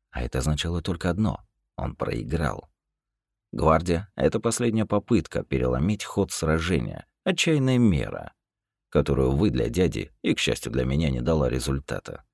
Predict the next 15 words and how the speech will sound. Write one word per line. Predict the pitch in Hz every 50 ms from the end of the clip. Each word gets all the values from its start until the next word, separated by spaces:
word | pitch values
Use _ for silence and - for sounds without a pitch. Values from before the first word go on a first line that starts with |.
| _ _ _ _ _ _ _ _ _ _ -
Буквально | - 139 - 143 143 123 120
пару | 107 - 135 123 117
минут | 113 110 113 107 95
назад | 95 95 92 95 107 87 -
я | -
получил | - 65 67 71 - - 73
донесение, | 73 76 78 82 85 - - 64 53 50 50
что | - - - 60
оставшиеся | 57 - - 92 - - - 76 - - 69
гвардейцы | 57 65 69 71 67 76 92 87 76 - - - - - _ _
капитулировали. | - - - 87 76 - 82 69 60 53 50 - 50 - - - _ _ _ _ _ _ _ _ _ _ _ _ _ _ _ _ -
А | - 120 131
это | 123 - 120 101
значило | 98 117 120 117 - 113 101 104 101
конец | - - 95 92 104 110 117 73 - - - -